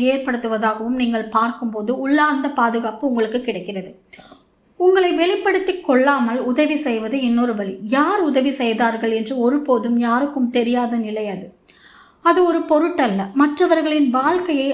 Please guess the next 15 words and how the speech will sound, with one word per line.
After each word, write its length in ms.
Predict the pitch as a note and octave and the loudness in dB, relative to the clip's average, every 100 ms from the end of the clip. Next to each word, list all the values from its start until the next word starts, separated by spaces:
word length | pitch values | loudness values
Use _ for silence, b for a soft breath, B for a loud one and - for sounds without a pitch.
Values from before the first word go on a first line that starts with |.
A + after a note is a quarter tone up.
| - A#3+ | -2 0
ஆசீர்வதிப்பது 840 | D4+ D4+ D#4 C4 B3 A#3 A#3 A#3 | 0 0 0 0 -2 -2 -2 0
தான் 260 | A3+ B3+ E4 | 2 4 2
இங்கு 200 | D4 B3 | 0 0
முக்கியம். 480 | A3+ G#3+ - G#3+ G3 F#3+ | -4 -8 -8 -8 -8 -4
தாக்கம் 540 | D4 D4 D#4 E4+ D4+ C#4 | 2 4 4 0 2 2
தான் 200 | C4+ D4+ | 2 0
இங்கு 180 | B3+ A3+ | 0 -2
இலக்கே 340 | A3 A#3 B3 | -2 -2 -4
தவிர 280 | A#3+ G#3 G#3 B3 | -2 -4 -2 -2
அங்கீகாரம் 640 | B3 B3 C4 B3 A3 G#3+ G3+ | 0 2 2 0 -2 -4 -6
அல்ல. 180 | F#3+ F#3+ - - b b b b D4 | -6 -8 -12 -20 b b b b 2
நம்முடைய 440 | D#4+ E4 D#4 D4 B3+ | 4 4 2 2 2
வாழ்வை 460 | C4 C#4+ F#4 F4 D#4+ | 2 2 0 0 -2
கடந்து 440 | - B3 C#4+ D#4 D4+ | 0 2 2 0 -2
நின்று 460 | B3 A#3 A3+ A3+ | 0 0 -2 -4